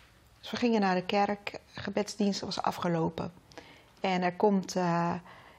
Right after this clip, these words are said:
iemand bij mij en zegt van, "Hey, kijk maar, hier is een tasje. Je mag even naar boven gaan, want daar hebben we wat eten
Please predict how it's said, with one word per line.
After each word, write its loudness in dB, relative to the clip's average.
iemand 2
bij 4
mij 2
en 0
zegt -2
van, -2
"Hey, 2
kijk 2
maar, 0
hier 2
is 2
een 0
tasje. 0
Je 0
mag 0
even 2
naar 0
boven 4
gaan, 0
want 2
daar 2
hebben 0
we -2
wat 0
eten 4